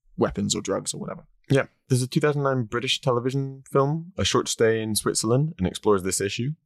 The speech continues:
Speaker 1: Mm, I haven't seen it, but I, I read a bit about it.
Speaker 2: Yeah, the film is based on the real life of Doctor Anne Turner, diagnosed with a neurological disease, who, having looked after her husband with a similar disease,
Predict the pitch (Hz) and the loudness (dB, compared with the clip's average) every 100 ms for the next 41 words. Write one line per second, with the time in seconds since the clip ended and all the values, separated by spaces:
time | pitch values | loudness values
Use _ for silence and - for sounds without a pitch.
0 | _ - 131 98 123 131 - 110 - 101 | _ 2 4 6 4 2 2 0 0 -2
1 | 101 - 104 104 85 - - - - - | 0 -2 -2 -4 -4 -6 -8 -8 -14 0
2 | 104 92 - 131 127 120 110 110 - 110 | 2 4 2 2 2 2 2 2 2 0
3 | 101 117 117 107 85 87 - - - 104 | 4 4 4 2 -2 -4 -4 -6 -2 0
4 | 101 - 101 117 117 98 95 95 - 80 | 0 0 0 0 2 2 2 -2 -4 -4
5 | 87 85 98 117 120 110 117 117 - _ | -2 0 0 0 -2 -2 -2 -4 -8 _
6 | _ _ 113 110 104 120 120 123 127 117 | _ _ 2 4 4 2 2 2 2 0
7 | - 92 98 92 95 85 - 165 127 85 | 0 0 0 -2 -2 0 2 4 4 2
8 | 80 85 85 85 | -4 -6 -6 -8